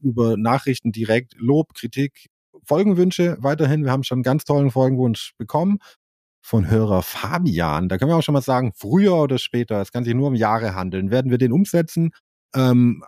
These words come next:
deswegen, ja, nur her damit. Wenn was Cooles dabei ist, kommt es auf die Liste.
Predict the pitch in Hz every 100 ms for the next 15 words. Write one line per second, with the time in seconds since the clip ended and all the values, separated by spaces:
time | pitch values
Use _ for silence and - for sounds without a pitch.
0 | - 120 139 143 101 92 120 101 98 160
1 | 208 226 220 123 - 113 117 - 165 151
2 | 143 127 123 170 - - 156 156 143 131
3 | 135 156 - 208